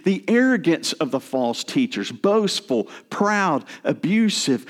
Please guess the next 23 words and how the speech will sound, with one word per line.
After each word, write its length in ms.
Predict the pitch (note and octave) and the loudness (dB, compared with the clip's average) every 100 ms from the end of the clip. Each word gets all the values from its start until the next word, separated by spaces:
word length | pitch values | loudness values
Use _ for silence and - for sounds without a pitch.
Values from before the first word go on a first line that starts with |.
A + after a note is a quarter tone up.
| - | -14
brutal, 640 | - C3+ G3+ A3+ F3 C3+ G#2+ - - | -4 2 4 4 4 2 0 -8 -6
conceited. 880 | - C3 - - G#3+ A3+ F#3 D#3+ - - | 0 0 0 0 2 4 4 2 -2 0
And 140 | F#3 | 2
he's 180 | F#3 D3+ | 2 0
using 600 | C#3+ A#3 B3+ G#3+ G3+ F#3+ | 2 4 4 4 2 2
a, 240 | - E3+ - | 0 -2 0
a 140 | C#3+ | -2
kind 260 | - A3 G#3 | 0 0 2
of 120 | D3+ | 2
a, 180 | C3+ - - - - - | 0 -2 -14 -18 -12 -4
a, 80 | |
a, 580 | D#3 - C#3 B2+ - A#2+ - | -4 -2 -2 -2 -4 -4 -4
a 100 | C#3 | -4
Greek, 600 | C3+ E3+ A#3 G#3 - - - - - _ | -2 0 0 0 -6 -8 -14 -20 -20 _
uh, 80 | D3 | -4
literary 920 | C3+ D3+ D3 E3 G3 A3+ G3 F3 D3+ | 0 0 0 2 4 4 4 4 4
way 500 | C3+ D3+ F3+ F#3 F3 | 4 4 4 2 2
of 180 | D#3+ C#3 | 2 2
exposing 920 | C#4+ - - - G#3+ A3+ E3+ E3 C#3+ | 0 -2 -2 4 6 6 4 4 4
who 320 | B2 E3+ A#3+ G#3 | 4 4 4 4
these 260 | F#3+ D3+ | 2 -2
people 480 | - G#3+ G3+ F#3+ F3+ | 0 0 2 2 2
are. 480 | G3+ F3+ F#2+ - | 0 -2 -4 -8